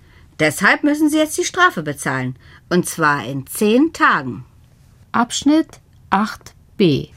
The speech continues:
Speaker 2: Übung neunzehn. Hören Sie sich den Text an und entscheiden Sie.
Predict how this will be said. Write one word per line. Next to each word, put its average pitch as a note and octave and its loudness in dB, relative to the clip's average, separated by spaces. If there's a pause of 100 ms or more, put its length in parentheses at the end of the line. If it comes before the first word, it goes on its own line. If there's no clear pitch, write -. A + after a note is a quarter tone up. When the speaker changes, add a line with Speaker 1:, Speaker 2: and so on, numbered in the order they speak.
(680)
Speaker 2:
Übung D#4 4
neunzehn. E3+ 2 (500)
Hören C#4+ 4
Sie A3 0
sich F3 0
den D#3+ 0
Text B3 -2
an C4+ 2
und A#3+ 0
entscheiden F3 2
Sie. - -6